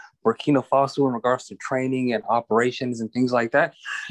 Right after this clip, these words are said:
you had violent insurgencies rising up. There was increased terror attacks, militant attacks. So I view it to be something by design. So I do believe Africa is a new battleground for the war on terror, 'cause if you look at,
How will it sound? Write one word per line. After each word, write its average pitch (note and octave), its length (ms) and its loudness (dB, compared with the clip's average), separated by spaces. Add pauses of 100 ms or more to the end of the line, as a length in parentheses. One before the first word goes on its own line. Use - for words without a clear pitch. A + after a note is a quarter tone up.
you C3+ 160 0
had C3+ 240 2
violent C#3+ 380 2
insurgencies B2 760 -4
rising A#2+ 400 0
up. A#2+ 140 -2
There A2+ 120 -6
was A2 140 -10
increased C3 460 -6
terror B2 260 2
attacks, B2 440 0
militant B2 360 -8
attacks. B2 400 -2 (360)
So D3 140 2
I C3+ 120 6
view F3 280 2
it D#3+ 120 -2
to C#3+ 80 -6
be D3+ 340 0
something D3 500 -4
by A#2+ 220 0
design. A2 640 -2 (320)
So - 160 -2
I D3 100 4
do G3+ 180 0
believe F3 340 -2
Africa D#3 360 -2
is C3 140 -8
a B2+ 40 -4
new C#3 180 -4
battleground B2 500 0
for A#2 80 -20
the A2+ 40 -8
war A#2 260 -2
on G#2+ 120 -4
terror, B2 240 -2
'cause A2+ 160 -16
if - 80 -20
you A#2+ 60 -4
look C3 120 -2
at, A#2+ 220 2